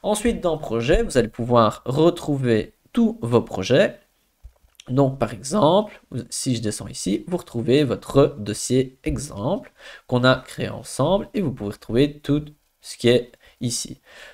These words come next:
Donc ici, si vous voulez reprendre un élément, vous pouvez le prendre ici et le mettre directement dans votre design.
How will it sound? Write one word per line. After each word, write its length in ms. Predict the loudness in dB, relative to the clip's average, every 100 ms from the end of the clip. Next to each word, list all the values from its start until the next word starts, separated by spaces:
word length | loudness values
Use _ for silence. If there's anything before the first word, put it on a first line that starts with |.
| _
Donc 180 | 0 0
ici, 300 | 0 0 0
si 100 | 0
vous 80 | 2
voulez 220 | 4 4
reprendre 440 | 2 0 2 2
un 80 | 0
élément, 460 | -4 0 4 4 2
vous 100 | -6 -8
pouvez 140 | -6 -6
le 60 |
prendre 280 | 0 2 2
ici 420 | -2 -4 -4 -4 -2
et 100 | 0
le 100 | 0
mettre 220 | -2 -2
directement 680 | -6 -8 _ -4 -2 -4 -4
dans 280 | -4 -4 -4
votre 220 | -6 -6
design. 360 | -8 -12 -14